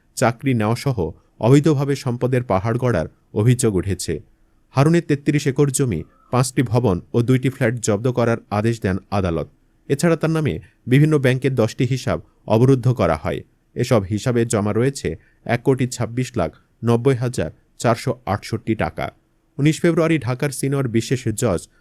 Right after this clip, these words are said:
মোহাম্মদ জাকির হোসেন গালিবের আদালত এ আদেশ দেন। পুলিশ সদর দপ্তরের মিডিয়া অ্যান্ড পাবলিক রিলেশনস বিভাগের এআইজি ইনামুল হক সাগর বলেন, হারুনের বিরুদ্ধে অবস্থান নেওয়ার বিষয়টি প্রক্রিয়াধীন রয়েছে, যে কোনো সময় তার বিরুদ্ধে ব্যবস্থা নেওয়া হবে।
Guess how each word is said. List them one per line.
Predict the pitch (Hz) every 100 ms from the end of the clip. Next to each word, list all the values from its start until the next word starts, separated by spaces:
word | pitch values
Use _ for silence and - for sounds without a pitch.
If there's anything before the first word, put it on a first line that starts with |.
| _
মোহাম্মদ | 113 131 127
জাকির | 123 107 131
হোসেন | 135 131 127 117
গালিবের | 98 107 110 -
আদালত | 104 110 123 82 - _ _
এ | 107 113
আদেশ | 98 101 95 87
দেন। | - 69 67 _ _ _ _ -
পুলিশ | 147 170
সদর | 185 170
দপ্তরের | 165 165 170 156
মিডিয়া | 123 123 143 139
অ্যান্ড | - 120 -
পাবলিক | 117 127 127 117
রিলেশনস | 110 123 131 120
বিভাগের | - 120 135 120 110 -
এআইজি | 101 - 120 131 - 78 - _ -
ইনামুল | 127 131 143
হক | 120 127
সাগর | 123 104 123
বলেন, | 135 123 80 - _ _ -
হারুনের | 123 151 156
বিরুদ্ধে | 135 143 131 143 -
অবস্থান | 110 123 - 127
নেওয়ার | 127 117
বিষয়টি | 104 131 123 82 - _ _
প্রক্রিয়াধীন | 123 123 135 123 120 107
রয়েছে, | 87 82 - - _ _ _
যে | 107 117
কোনো | 131 127
সময় | 135 120
তার | 113 98
বিরুদ্ধে | 110 131 127 98 76 _ _ 110
ব্যবস্থা | 110 123 -
নেওয়া | 113 87 -
হবে। | 85 73